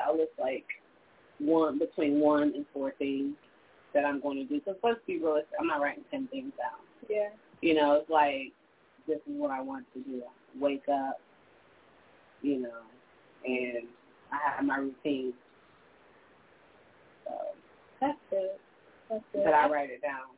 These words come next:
Speaker 2: I feel like I'm at a place now, it's not enough time to do everything that I want to.
Speaker 1: Oh, yeah.
Speaker 2: So, which caused me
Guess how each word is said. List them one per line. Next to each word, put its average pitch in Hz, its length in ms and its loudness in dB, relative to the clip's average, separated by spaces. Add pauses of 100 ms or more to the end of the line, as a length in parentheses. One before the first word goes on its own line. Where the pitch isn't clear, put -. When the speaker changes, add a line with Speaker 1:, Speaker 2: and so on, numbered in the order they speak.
Speaker 2:
I 233 160 2
feel 269 120 4
like 240 200 0
I'm 214 140 -6
at 208 220 -4
a - 40 -20
place 208 240 -4
now, 202 460 -6
it's 214 140 -12
not 208 220 0
enough 190 240 -6 (100)
time 196 260 -4
to 208 60 -6
do 196 120 -8
everything 190 420 0
that 185 140 -6
I 185 60 -4 (100)
want 190 180 -2 (120)
to. 233 240 2
Speaker 1:
Oh, 220 120 4
yeah. 147 380 0
Speaker 2:
So, 196 300 2
which 196 160 -4 (160)
caused 226 300 2
me 208 200 -10